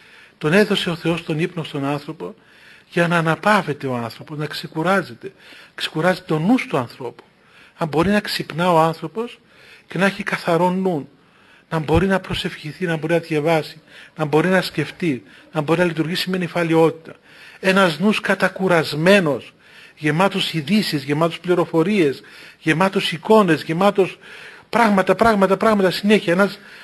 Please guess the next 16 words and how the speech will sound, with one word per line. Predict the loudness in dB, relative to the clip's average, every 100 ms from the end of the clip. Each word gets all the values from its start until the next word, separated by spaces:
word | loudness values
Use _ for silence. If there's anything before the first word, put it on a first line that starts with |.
| -10
μια | -2 0
καταιγίδα, | 0 2 4 6 6 6
ένας | 4 4
βομβαρδισμός | 4 4 4 2 0 0 2 0 -2 -20 -20 -10
πραγμάτων. | -2 0 2 4 4 4 0 0 -10 _ _ _ 0
Όλο | 6 6 6
αυτό | 2 0
το | -2
πράγμα, | 2 4 4
όπως | 2 2
λέει | 0
και | 0 2
εδώ | 2
ο |
Άγιος | 2 0
Νικόδημος, | -4 -2 -2 0 -4 -8